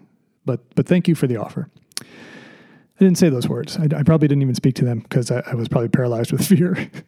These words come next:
that somebody on the street would, would speak to me. Um, w-,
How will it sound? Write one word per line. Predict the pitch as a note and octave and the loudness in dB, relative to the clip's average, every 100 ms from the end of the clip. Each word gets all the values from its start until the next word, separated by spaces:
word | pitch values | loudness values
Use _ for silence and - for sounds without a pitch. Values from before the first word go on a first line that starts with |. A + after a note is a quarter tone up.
| _ _ _ | _ _ _
that | - B2+ - | -4 -2 0
somebody | C#3 C3 B2+ | 0 2 0
on | B2+ A#2+ | 0 -4
the | |
street | - C3 B2 | -2 -2 -2
would, | C3 B2 - | -4 -8 -8
would | C#3 B2+ | -6 -4
speak | - A#2+ | -6 -6
to | - | -6
me. | A2+ A#2 _ _ _ _ _ _ _ _ _ - - | -10 -10 _ _ _ _ _ _ _ _ _ -10 -4
Um, | D3+ B2+ A#2+ | -2 -2 -4
w-, | C3 | -4